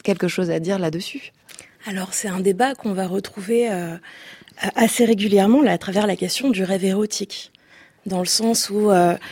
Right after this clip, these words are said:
Speaker 2: où finalement, qu'est-ce qu'un rêve érotique ? Si c'est un message qui est à même d'être interprété, dans ce cas-là, il n'y a pas de problème. C'est un message qui peut venir de Dieu et il n'est pas interprété, euh,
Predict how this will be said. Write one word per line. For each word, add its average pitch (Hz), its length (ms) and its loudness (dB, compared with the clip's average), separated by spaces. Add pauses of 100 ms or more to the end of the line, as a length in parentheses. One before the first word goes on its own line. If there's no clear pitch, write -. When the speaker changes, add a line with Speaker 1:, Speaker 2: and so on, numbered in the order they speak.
(320)
Speaker 2:
où 233 180 4
finalement, 220 460 4
qu'est-ce 285 260 0
qu'un 220 140 0
rêve 214 200 0
érotique ? 233 380 0
Si - 220 -4
c'est - 160 -2
un 233 100 4
message 226 560 2 (340)
qui 196 280 0
est 196 60 6
à 185 100 6
même 214 180 2
d'être 196 260 -2
interprété, 196 640 -4 (360)
dans 185 100 -2
ce - 80 -8
cas-là, 208 180 4
il 262 40 4
n'y 220 60 4
a 180 40 0
pas 196 100 -2
de 175 60 -8
problème. 240 320 2
C'est 202 100 -6
un 180 60 0
message 226 260 -2
qui 185 100 -8
peut 233 140 0
venir 202 320 0
de 185 100 2
Dieu 220 280 0
et - 20 2
il 185 80 0
n'est 170 80 0
pas 226 140 -4
interprété, 202 600 -4
euh, 185 60 -2